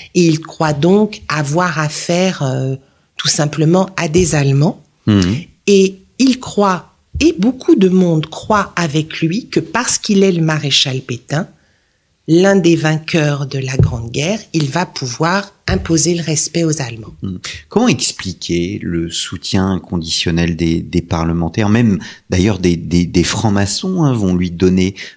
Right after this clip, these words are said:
Speaker 2: euh, les, les pleins pouvoirs.
Speaker 1: Oui, alors, euh, beaucoup de raisons à ça, chacun ayant ses raisons ou combinant un certain nombre de raisons. D'abord, il a la réputation d'être un général républicain.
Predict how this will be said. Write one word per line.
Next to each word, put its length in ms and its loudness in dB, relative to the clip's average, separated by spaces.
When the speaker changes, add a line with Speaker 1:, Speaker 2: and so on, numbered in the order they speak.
Speaker 2:
euh, 220 0
les, 380 0
les 180 -2
pleins 200 -4
pouvoirs. 440 -4
Speaker 1:
Oui, 340 4
alors, 460 2
euh, 80 4
beaucoup 480 2
de 80 2
raisons 480 2
à 140 2
ça, 520 2
chacun 720 0
ayant 320 4
ses 240 2
raisons 560 4
ou 100 6
combinant 600 4
un 100 2
certain 400 -2
nombre 240 0
de 100 -2
raisons. 460 0
D'abord, 720 0
il 200 4
a 120 2
la 140 2
réputation 840 -2
d'être 360 -4
un 80 0
général 560 0
républicain. 800 -2